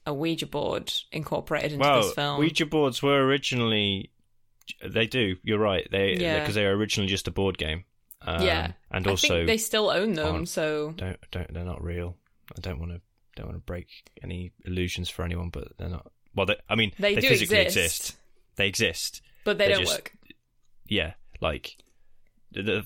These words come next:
Speaker 2: the fact that they have been linked to, um, you
Speaker 1: The
Speaker 2: know, contacting the dead
Speaker 1: paranormal.
Speaker 2: and the paranormal comes, has come later.
Speaker 1: Mm-hmm.
Speaker 2: If, if that wasn't exampled by the fact that it was a, a children's board game originally.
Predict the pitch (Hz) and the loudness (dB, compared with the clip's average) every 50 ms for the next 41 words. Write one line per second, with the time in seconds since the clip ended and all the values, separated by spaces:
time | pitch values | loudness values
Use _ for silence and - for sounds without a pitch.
0 | - - - 113 - - 101 - - - - - 104 - - 98 95 95 92 90 | -6 -6 -6 -4 0 0 -2 -2 -2 -6 -6 -4 -4 -2 0 0 2 2 2 0
1 | - 98 92 92 90 90 87 - - - - - - - - 101 98 92 90 90 | 0 -2 -2 0 0 0 -2 -4 -6 -10 -10 -8 -8 -6 -2 -2 0 0 0 -2
2 | 90 - - 95 90 90 87 87 85 85 82 82 85 85 87 - _ _ _ - | -2 -4 -4 -2 0 0 2 0 0 -2 -4 -6 -8 -10 -12 -16 _ _ _ -14
3 | - - - - _ - - _ _ _ - 208 196 185 175 208 220 220 214 196 | -14 -14 -14 -16 _ -20 -20 _ _ _ -4 -2 0 0 2 2 2 2 2 2
4 | 190 190 190 190 190 196 185 175 175 175 175 175 170 165 160 156 151 160 165 156 | 2 2 2 2 2 2 2 0 0 0 0 0 2 2 0 0 -2 -4 -6 -8
5 | 156 - _ _ - - 92 92 85 - - 92 87 85 85 87 87 85 85 85 | -8 -12 _ _ -10 -6 -4 -4 -4 -2 -2 0 0 0 -2 -2 -2 -2 -4 -6
6 | 85 - - - 101 90 87 82 - - - - - - - - - - - - | -8 -8 -8 -6 -4 -4 -4 -4 -4 -6 -6 -8 -12 -20 -20 -18 -12 -10 -8 -6
7 | - - 98 90 87 85 82 82 - - - 82 82 - - - _ _ - - | -4 -2 -2 0 0 0 -2 -2 -4 -6 -8 -8 -8 -10 -14 -20 _ _ -20 -20
8 | - - - - - - - 190 185 185 185 175 170 175 185 - - - - - | -20 -20 -20 -20 -12 -6 -4 -2 -2 0 -2 -2 -4 -6 -8 -8 -8 -8 -4 -2
9 | 104 85 90 98 90 95 92 85 95 90 87 92 82 87 85 87 - - 78 - | -2 -2 0 -2 -2 -2 -2 0 0 -2 -2 -2 -2 -2 -2 -2 -2 -4 -4 -4
10 | - - 80 73 82 85 87 82 80 80 90 85 82 80 - _ _ _ _ - | -4 -6 -6 -4 -4 -2 -2 -2 -2 -2 -4 -6 -6 -8 -12 _ _ _ _ -10
11 | - - - - - 101 92 87 - 87 85 - - - 92 90 90 87 - - | -6 -2 0 0 2 2 0 0 -2 -4 -6 -6 -4 -2 -2 0 0 -2 -2 -2
12 | 92 87 90 87 85 87 90 98 95 85 - - 95 87 85 85 87 85 | -2 0 0 -2 -2 -2 -2 -2 -2 -2 -2 -4 -4 -4 -4 -6 -6 -8